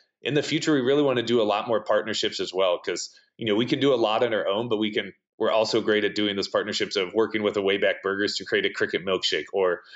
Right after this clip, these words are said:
we ended up doing a new type of pretzel that went out to the Sci-Fi Channel and their executive, uh, uh, programmers and executive producers out there. So we like doing these different partnerships where, one, we get to be creative and then use our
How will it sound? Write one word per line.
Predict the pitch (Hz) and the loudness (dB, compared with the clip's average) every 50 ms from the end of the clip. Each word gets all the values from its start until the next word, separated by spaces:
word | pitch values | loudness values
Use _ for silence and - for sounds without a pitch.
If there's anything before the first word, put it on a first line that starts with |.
| - - _ _ _ | -20 -20 _ _ _
we | 110 110 104 101 101 101 101 104 | 0 2 2 2 0 -2 -4 -2
ended | 113 110 110 110 | -2 0 2 2
up | 107 104 | 0 0
doing | - 113 107 107 107 104 | 0 2 2 2 2 0
a | 101 95 | 0 0
new | 98 104 107 | 0 0 -2
type | 104 107 113 107 107 | 0 0 -2 -2 -2
of | 117 - - | -4 -6 -4
pretzel | - 104 101 - - 127 120 113 | -2 -2 -2 0 0 0 2 2
that | 107 98 - | 2 0 0
went | 107 104 104 | 0 0 0
out | 101 104 - | 0 -2 -2
to | - 110 | -4 -4
the | 95 87 | -4 -2
Sci-Fi | - - 92 98 101 - 117 107 104 | -2 -2 0 0 0 0 0 0 0
Channel | 107 - - 110 107 110 110 110 113 107 - | 0 0 0 0 0 0 0 0 0 0 -2
and | 101 98 | -2 -2
their | 98 95 | -2 -2
executive, | 95 90 - 101 98 - - 110 107 104 101 101 95 - | -2 -2 -2 -2 -2 0 -2 0 0 2 2 0 0 0
uh, | 101 95 98 95 90 87 87 87 - - _ _ _ _ _ _ _ _ - | 0 0 2 2 2 0 0 -2 -4 -8 _ _ _ _ _ _ _ _ -4
uh, | - 90 90 | -2 -2 -2
programmers | - - 113 107 95 107 104 101 107 107 101 104 | 0 0 0 0 2 2 0 2 0 0 0 0
and | 98 90 | -2 -2
executive | 87 85 95 95 92 - 107 101 95 92 92 - - | -2 -2 -2 -2 -2 0 0 -2 0 0 -4 -6 -4
producers | - 104 87 87 92 98 - - 123 113 110 | -6 -6 -4 -2 -2 -2 0 2 2 2 4
out | 113 113 110 - | 2 2 2 2
there. | - 117 120 120 | 2 2 2 2
So | 117 - 131 113 107 104 - - _ _ _ _ _ _ | 2 2 2 2 2 0 -2 -8 _ _ _ _ _ _
we | 113 113 | 2 4
like | 113 123 131 127 127 | 4 4 2 0 0
doing | 131 131 131 127 120 | 2 2 2 2 2
these | 117 110 | 0 0
different | - 113 - 117 104 104 | 0 0 0 -2 -2 0
partnerships | - 113 101 107 110 - - 107 104 - | 0 0 0 0 -2 -2 -2 -2 -2 -2
where, | 101 95 | -2 0
one, | 95 110 113 113 107 | 0 0 0 2 0
we | 107 98 | 0 0
get | 107 101 | 0 -2
to | 98 | -2
be | 92 104 101 | -2 -4 -6
creative | - - 104 90 90 98 117 151 160 156 143 - - | -4 -4 -2 0 0 2 2 2 2 0 0 -4 -8
and | 110 101 | -6 -6
then | 95 92 95 | -6 -4 -2
use | 107 113 113 107 107 | -2 0 0 2 2
our | 101 98 95 92 | 2 2 2 0